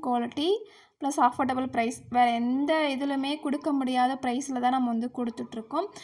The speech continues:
நீங்க ஆன்லைனில் எல்லாத்துலேயுமே நீங்க ப்ரைஸ் செக் பண்ணிட்டு கூட வாங்கிக்கலாம். அடுத்து பார்த்தீங்கன்னா இது வந்து ஒயிட் கலரு. ஒயிட் கலரும் நம்ம கோல்டு மாதிரி தான், கோல்டு கலர் மாதிரி தான். எல்லா கலரோடுமே நம்ம மிக்ஸ் பண்ணிக்கலாம். எல்லா,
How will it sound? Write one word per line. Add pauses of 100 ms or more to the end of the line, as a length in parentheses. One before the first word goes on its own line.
(160)
நீங்க
ஆன்லைனில்
எல்லாத்துலேயுமே
நீங்க
ப்ரைஸ்
செக்
பண்ணிட்டு
கூட
வாங்கிக்கலாம். (440)
அடுத்து
பார்த்தீங்கன்னா
இது
வந்து
ஒயிட்
கலரு.
ஒயிட்
கலரும்
நம்ம
கோல்டு
மாதிரி
தான்,
கோல்டு
கலர்
மாதிரி
தான்.
எல்லா
கலரோடுமே
நம்ம
மிக்ஸ்
பண்ணிக்கலாம். (260)
எல்லா,